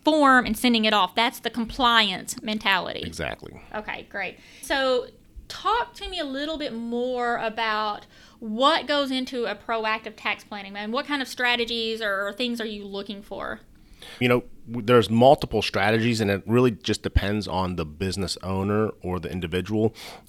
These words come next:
Speaker 2: depending on if they're charitable, what's their filing status,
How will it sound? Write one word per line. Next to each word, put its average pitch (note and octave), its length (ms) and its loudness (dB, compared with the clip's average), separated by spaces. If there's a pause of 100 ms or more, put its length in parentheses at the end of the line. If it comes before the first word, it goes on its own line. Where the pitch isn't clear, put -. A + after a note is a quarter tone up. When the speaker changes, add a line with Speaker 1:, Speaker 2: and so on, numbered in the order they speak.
Speaker 2:
depending G#2+ 280 -2
on F#2 140 -2 (140)
if - 80 -16
they're F#2+ 120 0
charitable, A2 960 6 (240)
what's - 280 -8
their F#2 160 0
filing F2+ 540 -2
status, E2+ 800 -4